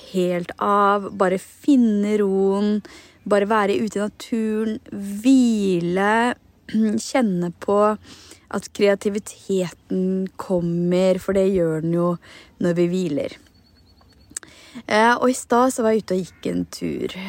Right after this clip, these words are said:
eh, og da dukket det plutselig opp et stort hjerte foran meg på veien.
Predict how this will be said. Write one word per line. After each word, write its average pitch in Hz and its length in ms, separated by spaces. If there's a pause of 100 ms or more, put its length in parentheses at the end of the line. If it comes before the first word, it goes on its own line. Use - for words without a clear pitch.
eh, 196 400 (200)
og 220 460
da 202 200
dukket 277 400
det 285 120
plutselig 262 440
opp - 300
et - 180
stort 240 840
hjerte - 560
foran 165 360
meg 175 240
på 202 80
veien. 175 540